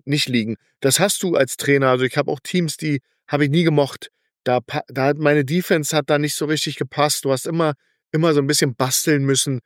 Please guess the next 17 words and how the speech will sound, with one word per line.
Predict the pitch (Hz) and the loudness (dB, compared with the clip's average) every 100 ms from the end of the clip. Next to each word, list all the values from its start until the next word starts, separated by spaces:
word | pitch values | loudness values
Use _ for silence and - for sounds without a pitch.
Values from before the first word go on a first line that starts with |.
| _ _ | _ _
verstecken | - 139 - 139 - 135 | -4 -4 0 -2 0 0
müssen, | 131 - 135 - _ _ | 0 0 -4 -10 _ _
weil's | - 147 - _ - | 2 2 0 _ 2
irgendwie | 202 226 175 190 | 2 2 0 0
nicht | 185 170 | 2 -2
passte. | - 170 - 135 | 0 0 2 0
Und | 117 | 2
dann | 151 | 0
hast | 175 170 | 0 -2
du | 143 _ _ - | -6 _ _ -8
Teams, | - 208 247 - | -2 0 -2 -4
die | 156 143 | -4 0
dir | 147 | 0
gar | 127 156 165 | 2 0 2
keine | 147 135 123 _ | 0 0 -6 _
Probleme | 143 127 123 104 | -4 0 -2 -2
bereiten, | 107 82 - | 0 0 -2